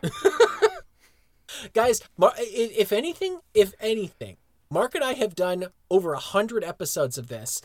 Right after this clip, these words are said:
and we have joked about asking you guys for money, and yet we have never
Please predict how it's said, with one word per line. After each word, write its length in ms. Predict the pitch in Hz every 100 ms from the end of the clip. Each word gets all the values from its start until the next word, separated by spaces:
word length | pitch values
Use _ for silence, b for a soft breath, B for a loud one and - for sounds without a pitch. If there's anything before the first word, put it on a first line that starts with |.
| _ -
and 140 | 220
we 100 | 240
have 140 | 240 143
joked 420 | 131 135 190 -
about 220 | 202 196
asking 420 | 151 170 - 185
you 80 | 175
guys 300 | 170 165 165
for 140 | - 147
money, 360 | 135 156 214 _ _
and 140 | 160 160
yet 140 | 151
we 80 | 175
have 180 | 147 113
never 640 | 120 156 170 175 190